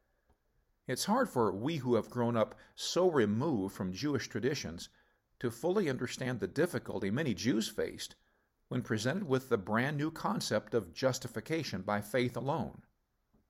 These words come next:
Their entire lives have been consumed with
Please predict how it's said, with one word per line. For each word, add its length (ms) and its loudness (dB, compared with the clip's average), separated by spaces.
Their 140 6
entire 380 2
lives 560 2
have 100 -2
been 140 -2
consumed 580 0
with 240 0